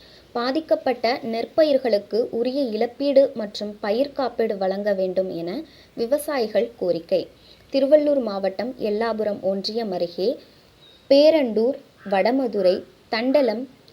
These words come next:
பணப்பாக்கம் மற்றும் அதன் சுற்றுவட்டார பகுதிகளில் பதினாறாயிரம் ஏக்கருக்கும் மேற்பட்ட விவசாய நிலங்களில் பி பி டி, சாதனா, என் எல் ஆர், பாஸ்மதி போன்ற பல்வேறு வகையான நெற்பயிர்கள் பரி-, பயிரிடப்பட்டது.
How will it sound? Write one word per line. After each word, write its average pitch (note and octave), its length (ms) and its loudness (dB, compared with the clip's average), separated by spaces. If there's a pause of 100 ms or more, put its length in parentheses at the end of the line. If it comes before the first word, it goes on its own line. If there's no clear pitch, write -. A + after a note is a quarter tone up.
(140)
பணப்பாக்கம் A#3 680 -4
மற்றும் G3+ 400 -8 (100)
அதன் A3+ 360 -4
சுற்றுவட்டார A3+ 800 0
பகுதிகளில் G#3+ 600 -2 (520)
பதினாறாயிரம் B3 760 0
ஏக்கருக்கும் A3 640 -2
மேற்பட்ட A3 460 -4
விவசாய A#3 580 -4
நிலங்களில் F#3+ 580 -2 (480)
பி D#4 200 4
பி D4 180 2
டி, B3+ 240 -2 (120)
சாதனா, A3 440 -4 (720)
என் B3 200 2
எல் C4+ 180 4
ஆர், G3+ 180 2 (280)
பாஸ்மதி A#3 500 -4
போன்ற G3+ 400 -2 (500)
பல்வேறு C#4 440 4
வகையான A#3 440 0
நெற்பயிர்கள் G#3+ 680 2
பரி-, F#3+ 320 -2
பயிரிடப்பட்டது. F#3 720 0